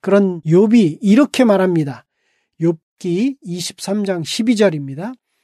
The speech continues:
"내가 그의 입술의 명령을 어기지 아니하고 정한 음식보다 그의 입의 말씀을 귀히 여겼도다."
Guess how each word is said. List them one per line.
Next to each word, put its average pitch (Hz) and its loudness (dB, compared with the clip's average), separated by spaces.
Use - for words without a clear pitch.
"내가 175 2
그의 196 0
입술의 233 -2
명령을 190 -2
어기지 233 2
아니하고 151 -6
정한 190 2
음식보다 196 0
그의 185 2
입의 180 0
말씀을 170 -4
귀히 190 2
여겼도다." 180 -4